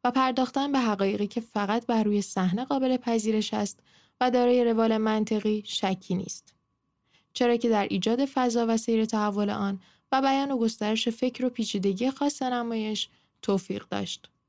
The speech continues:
اما در اینکه تا چه حد توانسته بود این شناخت و دانش را به تماشاگرانش القا کند، حرف بسیار است. اصولاً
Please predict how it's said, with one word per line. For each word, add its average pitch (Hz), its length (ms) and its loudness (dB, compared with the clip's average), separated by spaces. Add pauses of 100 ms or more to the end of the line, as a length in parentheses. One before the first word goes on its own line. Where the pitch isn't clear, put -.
(420)
اما 294 160 2
در 247 160 2
اینکه 262 220 -2
تا 240 160 -2
چه 226 220 0
حد 339 200 0
توانسته 285 540 0
بود 247 220 -2
این 254 160 -6
شناخت 233 440 -4
و 233 60 0
دانش 214 420 -2
را 214 80 -2
به 202 100 -4
تماشاگرانش 196 960 -2
القا 247 280 -2
کند، 220 440 -6 (480)
حرف 247 380 0
بسیار 202 380 -2
است. - 300 -14 (520)
اصولاً 302 480 0